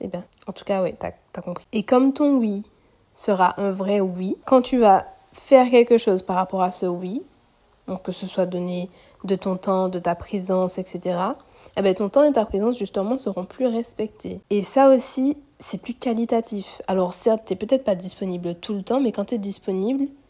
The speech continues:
tu l'es. Et moi, ça, je trouve ça formidable d'apprécier la présence et le temps de quelqu'un parce que, justement, ben, la personne n'est pas là pour être là.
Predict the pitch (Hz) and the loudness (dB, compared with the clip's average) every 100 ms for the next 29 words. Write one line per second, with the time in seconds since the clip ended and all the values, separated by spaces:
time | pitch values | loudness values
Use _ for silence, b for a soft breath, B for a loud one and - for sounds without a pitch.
0 | _ _ - - 226 220 220 226 208 190 | _ _ -14 -4 0 2 0 -2 -4 0
1 | 202 294 - 240 190 - 208 - 180 - | 2 0 0 -4 -4 -6 -6 -6 -8 -12
2 | _ _ - 269 269 285 254 214 185 190 | _ _ -4 0 2 2 0 -2 -4 -8
3 | _ 190 202 214 240 226 - 247 247 208 | _ -4 -2 0 -2 -2 -2 0 0 0
4 | 180 - 233 208 202 214 - - 214 196 | -4 -4 -4 -2 -2 -2 -4 -6 -4 -4
5 | 185 240 233 220 214 202 185 - 196 254 | -4 0 0 0 -2 -2 -4 -6 -6 -6
6 | - b b b b - 185 - 240 233 | -12 b b b b -4 -4 0 2 2
7 | 202 - 208 202 220 214 180 - 185 196 | 0 -4 -2 -2 -2 -2 -2 -2 0 0
8 | 190 226 233 233 196 214 - 190 180 220 | 0 0 0 0 -2 -2 -2 -6 -6 -4
9 | 220 220 | -4 -4